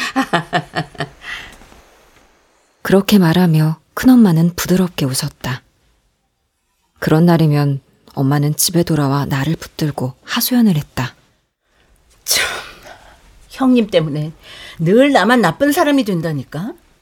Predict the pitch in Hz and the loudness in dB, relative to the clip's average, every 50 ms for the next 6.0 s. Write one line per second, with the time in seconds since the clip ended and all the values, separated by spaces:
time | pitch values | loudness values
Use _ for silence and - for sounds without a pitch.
0 | _ _ _ _ _ _ - - - - - 466 - 415 381 262 233 277 349 349 | _ _ _ _ _ _ -20 -16 -8 -4 -4 -2 2 2 2 4 4 4 2 2
1 | - 466 381 370 359 330 302 - - - - - - - 466 453 453 453 330 185 | 2 2 2 2 2 2 0 -2 -4 -8 -10 -8 -4 -2 0 2 2 2 2 2
2 | 220 233 - - - 494 523 466 415 339 269 254 285 277 269 - - 294 269 247 | 0 0 -2 -2 0 2 2 4 4 2 2 2 0 0 0 2 2 2 2 2
3 | 339 508 480 370 - - - 220 202 240 302 370 - _ _ _ _ _ _ _ | 2 0 0 0 -2 -4 -4 -4 -4 -4 -6 -8 -12 _ _ _ _ _ _ _
4 | _ _ _ _ _ _ _ _ _ _ _ _ _ _ _ _ _ _ _ - | _ _ _ _ _ _ _ _ _ _ _ _ _ _ _ _ _ _ _ -6
5 | - - 233 247 254 254 233 240 226 - 220 214 202 185 175 175 180 185 180 170 | 0 2 4 6 6 6 6 4 4 2 2 2 2 2 2 2 2 0 0 -4